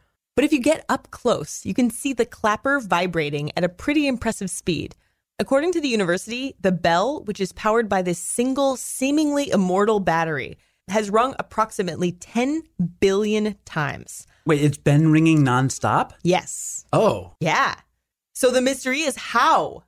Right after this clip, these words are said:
Speaker 1: How has it lasted so long? And how is it still going?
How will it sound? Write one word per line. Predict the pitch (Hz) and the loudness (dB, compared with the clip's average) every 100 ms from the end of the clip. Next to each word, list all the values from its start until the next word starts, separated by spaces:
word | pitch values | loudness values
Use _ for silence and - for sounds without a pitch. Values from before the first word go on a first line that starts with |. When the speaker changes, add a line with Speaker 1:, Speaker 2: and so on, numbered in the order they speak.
| _ | _
Speaker 1:
How | - 226 285 | -4 -2 -2
has | 262 | -6
it | 262 | -4
lasted | 196 233 - 240 175 | -2 -2 -2 -6 -2
so | 156 | -2
long? | 143 139 131 143 160 _ _ _ | 0 0 -2 -6 -14 _ _ _
And | 220 220 | -4 -2
how | - 220 | 0 2
is | 262 240 | 2 -2
it | 226 | -4
still | 247 233 | 0 2
going? | 220 277 175 - | 2 0 -2 -6